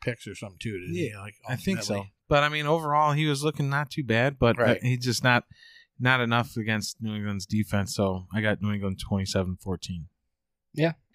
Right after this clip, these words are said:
Speaker 3: Denver is going to lose to New England.
Speaker 1: Okay.
Speaker 3: Yes.
Speaker 1: What do you got for a score?
Speaker 3: I went with twenty-seven twenty-four.
Speaker 1: Twenty-seven twenty-four.
Speaker 2: Nice.
Speaker 1: Okay, that's,
Speaker 2: Nice.
Speaker 1: that's good.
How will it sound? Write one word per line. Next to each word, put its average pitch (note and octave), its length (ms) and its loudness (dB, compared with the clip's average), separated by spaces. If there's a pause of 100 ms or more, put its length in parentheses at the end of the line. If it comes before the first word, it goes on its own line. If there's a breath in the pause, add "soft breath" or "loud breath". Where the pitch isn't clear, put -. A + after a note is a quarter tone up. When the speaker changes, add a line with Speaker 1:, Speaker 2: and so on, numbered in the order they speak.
(160)
Speaker 3:
Denver D#3+ 440 2
is D#3+ 200 -10
going C3+ 360 -4
to B2+ 100 -4
lose B2+ 500 -6
to B2 220 -6
New A2+ 180 -6
England. - 320 -10 (300)
Speaker 1:
Okay. A#2+ 340 -4 (120)
Speaker 3:
Yes. A2+ 100 0
Speaker 1:
What B2 40 -4
do B2+ 60 -4
you A2+ 60 -4
got A2 180 -4
for A#2+ 80 -10
a A#2+ 60 -12
score? A2+ 380 -14
Speaker 3:
I B2 200 -10
went B2 240 -8
with A#2 260 -10
twenty-seven C3 520 -6
twenty-four. - 400 -10 (300)
Speaker 1:
Twenty-seven G#2+ 340 -8
twenty-four. G#2 480 -8
Speaker 2:
Nice. B2 240 0
Speaker 1:
Okay, D#3+ 160 2
that's, C#3 180 2
Speaker 2:
Nice. - 220 -10
Speaker 1:
that's C3+ 200 -4
good. C#3+ 260 0